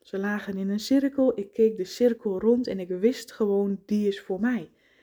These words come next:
Terwijl je dus nog niet weet wat daar op die kaart staat. En ik vind het ook altijd wel weer, eh, nou ja, spannend wil ik niet zeggen. Ik zit daar wel altijd vol nieuwsgierigheid van, "Oh, die roept mij. Wat staat erop?" Dan ben ik altijd zo benieuwd.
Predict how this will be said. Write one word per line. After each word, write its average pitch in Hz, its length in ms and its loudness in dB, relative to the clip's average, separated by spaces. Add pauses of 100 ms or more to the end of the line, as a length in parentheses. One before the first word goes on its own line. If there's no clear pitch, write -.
(260)
Terwijl 269 280 6
je 262 60 4
dus 247 200 2
nog 240 160 4
niet 285 260 4
weet 214 540 -2
wat 240 280 -2
daar 208 280 -4
op 202 160 -10
die - 120 -20
kaart 294 340 -4
staat. 165 520 -12 (1400)
En 202 80 -6
ik 214 120 -2
vind 208 160 -2
het 208 100 -4
ook 214 80 -6
altijd 208 240 -2
wel 202 160 4
weer, 190 180 2
eh, - 160 -4 (580)
nou 269 160 0
ja, 240 140 2
spannend 311 540 2
wil 233 100 8
ik 220 100 2
niet 196 140 -6
zeggen. 330 380 0
Ik 233 140 -6
zit 294 140 0
daar 262 120 0
wel 285 160 4
altijd 240 320 -2
vol 262 160 -2
nieuwsgierigheid 214 840 0
van, - 180 -10
"Oh, 196 440 0
die 214 300 0
roept 208 360 2
mij. 285 340 0 (360)
Wat 196 360 -2
staat 220 400 0
erop?" 247 300 2
Dan - 120 -12
ben 208 120 -4
ik 220 100 -8
altijd 220 240 -6
zo 269 320 0
benieuwd. 226 720 2